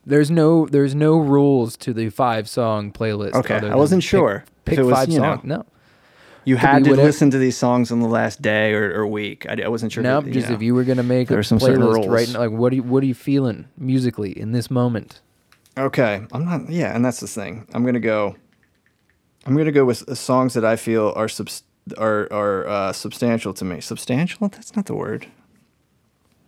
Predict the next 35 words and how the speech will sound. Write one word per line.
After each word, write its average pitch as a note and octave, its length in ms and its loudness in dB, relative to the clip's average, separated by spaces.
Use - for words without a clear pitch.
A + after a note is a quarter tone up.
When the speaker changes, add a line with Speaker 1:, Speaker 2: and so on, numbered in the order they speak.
Speaker 1:
Uh, A#2 60 -10
Speaker 2:
Substantial. G#2 800 -4
Speaker 1:
sub-, G2+ 280 -12
songs B2 480 -2
that A2 240 0
are G#2+ 260 0
s-, - 520 -18
sentimental. A#2+ 1300 -4
Speaker 2:
Sentimentally C3+ 880 2
profound G#2+ 680 -2
to - 120 -4
me. - 280 -8
<laughs> - 160 -14
I - 80 -2
don't - 240 -4
know. C#3+ 80 4
Speaker 1:
I C3 80 -2
tried C#3+ 240 0
to B2+ 60 -2
pl-, C#3+ 260 0
<laughs> - 80 -20
tried D#3 240 0
to, - 80 -20
tried - 260 0
to D#3+ 100 2
plug D#3 280 -2
the C#3 160 0
album, C3 340 -2
<laughs> - 400 -16
and - 120 -2
you D#3 80 2
didn't D3 300 -2
take D3 280 -2
the C3 60 -8
bait. A#2 300 -6